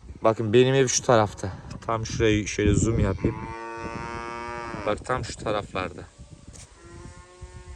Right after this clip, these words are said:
Ben köyün içini yaşamayı sevmiyorum. Niye? Çok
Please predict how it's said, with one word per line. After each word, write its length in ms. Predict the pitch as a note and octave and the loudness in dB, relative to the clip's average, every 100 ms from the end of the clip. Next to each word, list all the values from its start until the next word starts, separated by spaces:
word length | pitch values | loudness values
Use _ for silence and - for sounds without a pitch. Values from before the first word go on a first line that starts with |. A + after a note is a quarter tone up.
| - - - - - - - - - - - - - - - - C#3 | -16 -16 -16 -20 -20 -20 -20 -20 -18 -16 -16 -16 -16 -16 -16 2 8
Ben 180 | D#3+ F3 | 8 6
köyün 320 | - G3 G3+ | 4 4 4
içini 380 | G3 G#3+ G#3 F3+ - - - - - C3 | 2 0 0 -4 -8 -14 -14 -18 -12 4
yaşamayı 500 | D#3 D3+ F#3+ G3 E3+ | 6 6 4 2 0
sevmiyorum. 580 | - E3+ E3+ C#3 B2+ | 0 0 0 -2 -2
Niye? 280 | D#3 E3+ D#3+ - _ - - | -2 -2 -2 -8 _ -10 4
Çok 260 | F3+ E3 | 6 6